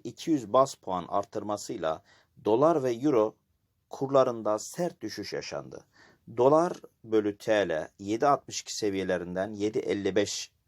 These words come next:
seviyelerine çekilirken euro dokuz otuz üçten dokuz yirmi ikiye geriledi.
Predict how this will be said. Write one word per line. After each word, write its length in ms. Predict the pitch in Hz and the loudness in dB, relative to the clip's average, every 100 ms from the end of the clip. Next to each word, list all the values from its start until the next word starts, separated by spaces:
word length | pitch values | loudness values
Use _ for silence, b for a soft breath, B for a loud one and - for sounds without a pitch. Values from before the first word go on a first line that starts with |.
| - | -18
seviyelerine 680 | - 95 90 87 82 80 | -8 -4 0 0 0 -4
çekilirken 680 | 78 90 127 139 - 92 - b b b b - | -10 -10 -2 -2 0 -4 -4 b b b b -12
euro 480 | 101 156 160 117 - _ _ - 107 | 2 6 8 6 2 _ _ -10 -2
dokuz 320 | 123 - 160 | -2 0 0
otuz 260 | 135 110 98 | 0 -2 -10
üçten 500 | - 104 104 104 110 | -4 -2 -2 -4 -2
dokuz 380 | 113 - 151 | -2 0 -2
yirmi 260 | 107 98 95 | 0 -2 -2
ikiye 240 | 90 95 | -2 0
geriledi. 500 | 85 80 76 73 71 | 0 0 -4 -8 -10